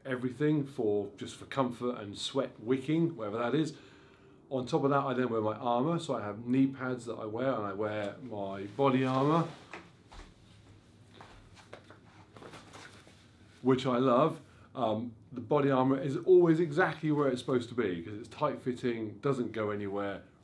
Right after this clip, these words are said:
really comfortable, can't even tell I'm wearing it. This stuff from Lee is just superb. On top of that, I then wear whatever I need depending upon the weather.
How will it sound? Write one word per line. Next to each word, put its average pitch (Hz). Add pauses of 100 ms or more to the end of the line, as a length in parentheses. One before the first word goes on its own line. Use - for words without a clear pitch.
really 120
comfortable, 104
can't 143
even 107
tell 110
I'm 104
wearing 107
it. 80 (640)
This 123
stuff -
from 113
Lee 117
is 107 (300)
just 110
superb. 95 (1700)
On 123
top 127
of 127
that, 147
I 139
then 123
wear 117 (220)
whatever 131
I 120
need 123
depending 127
upon 123
the 127
weather. 151